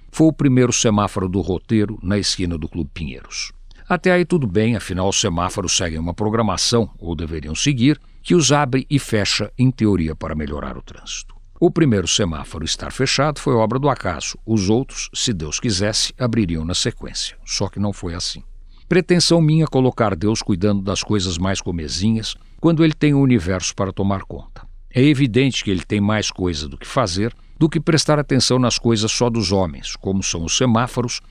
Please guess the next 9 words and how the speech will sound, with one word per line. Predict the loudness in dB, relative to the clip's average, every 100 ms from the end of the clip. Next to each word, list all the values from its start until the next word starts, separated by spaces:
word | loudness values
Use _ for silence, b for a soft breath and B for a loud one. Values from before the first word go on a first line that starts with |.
| b
os | -2 2
automóveis | 2 2 2 2 2 -2 -4 -6 -2
e | 0
a |
forma | 0 -4 -8 -8
como | -6 -6 -4
cada | -4 -4
um | -6 -8
dirige. | -10 -12 -8 -8